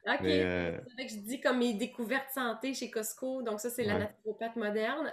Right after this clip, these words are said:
Speaker 1: Euh, sur Instagram, ça va être peut-être un, un peu plus des choses, le fun à voir. Bon, euh,
Speaker 2: Mm-hmm.
Speaker 1: mais sur, euh, dans la, les photos Facebook, il y a un peu plus de choix. Puis, comme je vous disais, dernièrement, j'ai parti la naturopathe du sexe pour vraiment, euh,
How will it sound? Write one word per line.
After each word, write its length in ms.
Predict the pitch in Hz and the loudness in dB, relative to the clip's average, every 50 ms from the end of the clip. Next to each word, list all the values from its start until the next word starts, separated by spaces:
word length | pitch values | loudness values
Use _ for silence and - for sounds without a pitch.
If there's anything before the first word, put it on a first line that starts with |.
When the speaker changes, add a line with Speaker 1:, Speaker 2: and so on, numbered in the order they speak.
| - - | -4 -2
Speaker 1:
Euh, 180 | 208 208 208 208 | 0 0 0 0
sur 240 | 208 - 247 233 | 0 0 -2 0
Instagram, 680 | 226 226 247 233 - 233 214 208 214 220 254 254 262 254 | 0 0 0 0 -2 -2 -2 -2 0 0 0 0 0 -2
ça 200 | 240 - 220 208 | -2 -2 -2 -2
va 120 | 202 208 208 | 0 -2 -2
être 80 | 202 | -2
peut-être 320 | - 202 202 226 233 226 - - | -2 -4 -2 -2 -4 -4 -4 -4
un, 220 | - 202 202 190 - 202 | 0 0 2 2 0 0
un 40 | |
peu 120 | 196 220 208 | -2 -2 -2
plus 200 | 202 233 233 202 | -2 -2 -4 -2
des 140 | 190 202 196 | -2 -4 -2
choses, 300 | 196 - 220 240 208 214 | -2 0 0 0 0 0
le 80 | 196 | -2
fun 280 | - - - 233 220 233 - | -2 -2 0 0 0 0 0
à 100 | - 202 | -2 -2
voir. 420 | 190 202 190 196 208 214 220 - - - | -2 -2 -2 -2 -2 -2 -2 -4 -4 -4
Bon, 200 | 202 208 226 233 - - - - - - - - | -2 -2 -4 -6 -10 -16 -20 -20 -20 -14 -6 -2
euh, 20 | |
Speaker 2:
Mm-hmm. 140 | 196 196 202 | 2 2 4
Speaker 1:
mais 100 | 196 190 - | 4 4 2
sur, 160 | - - - - 202 202 | 0 -4 -10 -4 -2 0
euh, 140 | 190 190 190 - - - | 2 2 0 -2 -4 -6
dans 200 | 202 196 196 190 185 | -4 -2 0 0 0
la, 120 | 185 202 196 - - | -2 -4 -4 -6 -8
les 160 | 202 202 196 196 | -4 -4 -4 -2
photos 340 | 196 190 190 190 226 220 | -2 -4 -4 -4 -4 -4
Facebook, 320 | - 208 196 196 196 233 233 | -2 -2 -2 -2 -4 -4 -2
il 40 | 233 | -2
y 20 | |
a 40 | 202 | -2
un 40 | 196 | -2
peu 100 | 196 196 | -2 -4
plus 180 | 196 208 208 190 | -4 -6 -8 -6
de 140 | 202 180 190 | -6 -6 -6
choix. 400 | - - - 208 220 233 294 320 - - _ _ _ _ - | -6 -8 -4 -4 -2 -2 -2 -4 -8 -14 _ _ _ _ -4
Puis, 220 | - 262 277 269 | -2 0 0 0
comme 180 | - 277 247 254 | 2 0 0 0
je 100 | 226 208 | 0 -4
vous 100 | 196 202 | -6 -8
disais, 320 | 196 196 214 247 254 262 | -2 2 4 6 6 6
dernièrement, 500 | 240 233 226 226 226 214 202 220 233 254 | 4 2 2 0 0 0 2 2 2 0
j'ai 140 | 254 233 233 | 0 0 -2
parti 320 | 226 214 208 - - - 226 | -2 -4 -6 -6 -6 -2 0
la 100 | 220 208 | 2 2
naturopathe 500 | 202 208 208 - 202 214 214 - 233 220 | 2 0 0 -2 -4 -2 -2 0 -2 -2
du 40 | 196 | -2
sexe 440 | - - - 254 254 247 - - - | -2 0 0 0 0 0 -4 -8 -4
pour 140 | - 233 208 | -4 -4 -2
vraiment, 400 | 202 196 208 208 214 220 226 233 233 - - - - - - - | -2 -2 -2 0 0 2 0 0 -2 -4 -10 -18 -20 -20 -10 -4
euh, 140 | - 196 196 | -2 -2 -2